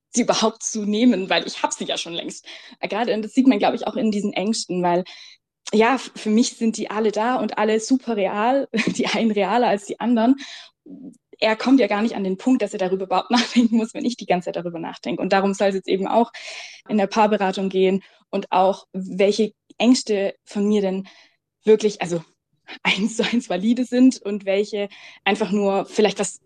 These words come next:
was Tieferes drunter liegt, was vielleicht aus der Kindheit kommt oder so, die ja einfach nur hochkommen und sich so eben zeigen, dass,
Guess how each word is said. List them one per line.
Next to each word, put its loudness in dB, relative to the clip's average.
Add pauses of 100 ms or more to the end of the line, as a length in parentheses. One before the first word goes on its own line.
was -14
Tieferes -2
drunter 0
liegt, -4
was 0
vielleicht -6
aus -4
der 0
Kindheit 2
kommt -4
oder 2
so, 0 (680)
die 4 (540)
ja 2
einfach 0
nur 0
hochkommen 2
und -6
sich -10
so 0
eben 0
zeigen, 0
dass, -6